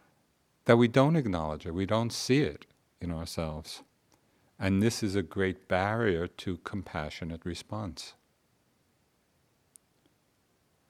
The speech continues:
The poet Mary Oliver just expressed this really beautifully in a poem called Beyond the Snow Belt. And in the poem she was talking about,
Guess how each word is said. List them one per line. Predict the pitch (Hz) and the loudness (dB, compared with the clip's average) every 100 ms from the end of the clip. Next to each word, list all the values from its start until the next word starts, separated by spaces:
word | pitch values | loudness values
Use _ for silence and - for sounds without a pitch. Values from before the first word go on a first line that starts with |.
| _ _ _ 104 | _ _ _ -14
The | |
poet | - 123 113 98 | 6 8 8 6
Mary | 104 101 90 | 4 4 4
Oliver | 92 98 90 80 80 _ _ _ _ _ _ _ _ _ | 4 2 2 -2 -6 _ _ _ _ _ _ _ _ _
just | - - | -12 -8
expressed | 101 - - 95 - - | -10 -10 0 0 0 -6
this | 90 - - - _ _ _ _ _ _ 123 | -8 -8 -14 -18 _ _ _ _ _ _ -8
really | 120 110 92 | -4 -2 -2
beautifully | - 98 101 - 95 | -4 -2 -2 -4 -4
in | 85 | -4
a | 87 | -6
poem | - 98 92 90 85 - _ _ _ - | -4 0 2 2 -2 -8 _ _ _ -2
called | 101 90 80 | 2 2 2
Beyond | 92 92 92 90 | 0 0 0 -2
the | 82 | -4
Snow | - - 90 | -8 -4 -4
Belt. | 87 85 78 - - _ _ _ _ _ _ _ _ _ _ _ _ _ _ _ _ _ _ - | -2 -4 -4 -10 -20 _ _ _ _ _ _ _ _ _ _ _ _ _ _ _ _ _ _ -6
And | 107 | -2
in | 120 | 0
the | 117 | 0
poem | 151 151 147 | 2 4 2
she | - 123 | 0 -2
was | 104 | -2
talking | - 107 - 107 | -2 -2 -2 -6
about, | 104 95 95 95 95 | -4 -2 0 0 -4